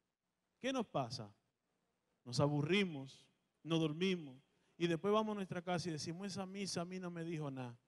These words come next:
¿Y de qué habló la misa? Yo no entendí nada. El padre, yo en la homilía, yo hasta me dormí, porque yo no entendí. Y cuando empezó, la, la, yo nada más fui a, a, con la manito así,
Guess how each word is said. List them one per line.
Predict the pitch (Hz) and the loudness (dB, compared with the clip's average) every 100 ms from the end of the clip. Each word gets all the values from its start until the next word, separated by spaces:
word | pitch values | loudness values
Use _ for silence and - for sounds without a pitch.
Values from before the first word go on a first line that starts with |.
| _ _ _ _ _ _ _ _ _ _ | _ _ _ _ _ _ _ _ _ _
¿Y | 165 | 2
de | 214 | 4
qué | 226 | 4
habló | 254 269 | 6 6
la | 269 | 6
misa? | 254 269 220 190 | 4 0 0 -4
Yo | 147 190 214 | 0 0 2
no | 220 | 0
entendí | 208 196 202 196 190 | -2 -4 -6 -4 -4
nada. | 147 139 131 110 _ _ _ _ _ _ _ _ _ _ - | -2 -4 -4 -8 _ _ _ _ _ _ _ _ _ _ 0
El | 165 165 | 2 2
padre, | - 208 247 240 | 4 6 6 4
yo | 220 220 | 4 2
en | 220 | 2
la | |
homilía, | 208 196 185 226 | 0 -2 4 4
yo | 214 | 6
hasta | 202 214 | 2 0
me | 214 | -2
dormí, | 214 208 170 170 | 0 0 0 -2
porque | 160 147 | -2 -2
yo | 160 | -4
no | |
entendí. | 180 180 175 | -4 -8 -6
Y | 190 | -6
cuando | 208 208 208 | -2 -2 -2
empezó, | 202 196 175 233 262 | -2 -2 2 6 6
la, | 254 240 226 | 6 4 4
la, | 220 | 2
yo | 220 214 | -2 -4
nada | 240 240 | -4 -6
más | |
fui | 202 233 | -4 0
a, | 220 220 | 0 -2
a, | 202 | -10
con | 208 | -6
la | 202 | -4
manito | 196 190 220 202 | -4 -4 -2 0
así, | 196 - 202 180 | 0 0 -4 -4